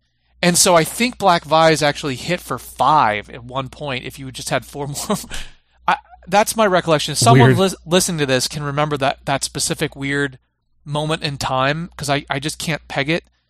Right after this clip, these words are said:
Speaker 1: But, um, I think it was probably around two thousand three, around some point
Speaker 2: I
Speaker 1: around there, maybe two thousand two, and it didn't
Speaker 2: I
Speaker 1: happen
Speaker 2: do
Speaker 1: for very
Speaker 2: remember
Speaker 1: long.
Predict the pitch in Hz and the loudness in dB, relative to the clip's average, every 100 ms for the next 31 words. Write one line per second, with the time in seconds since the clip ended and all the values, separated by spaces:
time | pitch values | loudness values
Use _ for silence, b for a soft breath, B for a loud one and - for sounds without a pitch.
0 | _ _ - 143 143 151 139 123 120 113 | _ _ 0 0 0 -2 0 0 -2 -12
1 | _ _ 156 - 285 320 254 - - 190 | _ _ -6 -2 -2 -2 -4 -6 0 2
2 | 196 214 180 165 156 180 170 156 139 123 | 2 2 2 0 -2 -4 0 2 0 -8
3 | - 123 110 101 _ _ _ _ - 139 | -12 -12 -10 -12 _ _ _ _ -12 -4
4 | 135 - - 156 165 147 127 123 117 117 | -2 0 -2 -4 -6 -2 0 0 -2 -4
5 | 151 156 - 143 127 117 107 - 127 117 | -4 -4 -8 -4 -4 -4 -12 -12 -12 -14
6 | 107 - 139 139 160 208 185 175 175 190 | -18 -14 -12 -4 -2 0 2 0 2 4
7 | 160 139 131 120 110 104 | 4 4 4 4 4 2